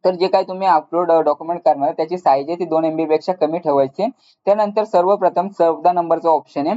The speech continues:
फोटो ओळखपत्राची सत्यप्रत अपलोड करा. तुमच्याकडे ओळखपत्र म्हणून तुम्ही आधार कार्ड यूज करू शकता, पॅन कार्ड,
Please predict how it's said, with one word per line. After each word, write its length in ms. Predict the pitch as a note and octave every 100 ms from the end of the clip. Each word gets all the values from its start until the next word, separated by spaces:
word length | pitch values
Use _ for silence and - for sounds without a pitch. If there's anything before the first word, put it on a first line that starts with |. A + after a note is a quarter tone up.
| A#3+ _ _ _ _ _ _ _
फोटो 400 | F3+ E3+ G#3+ A3+ A3
ओळखपत्राची 680 | F3 F#3 - A#3 F3 F3+
सत्यप्रत 580 | G3+ F#3+ - E3+ E3 E3 - -
अपलोड 320 | C#3+ E3 E3
करा. 200 | C#3+ B2+
तुमच्याकडे 600 | - D#3 D3+ F3 E3+ E3+ E3
ओळखपत्र 640 | D3+ D3+ E3 - D#3+ E3
म्हणून 200 | D#3 D3+
तुम्ही 160 | D3+ D3
आधार 280 | C3 D3+ D3+
कार्ड 180 | D3+
यूज 260 | D3 D3+ D3
करू 160 | D#3+ D3
शकता, 240 | C#3 D#3
पॅन 340 | D3 D3+ C#3+
कार्ड, 260 | C#3 C#3+ C#3+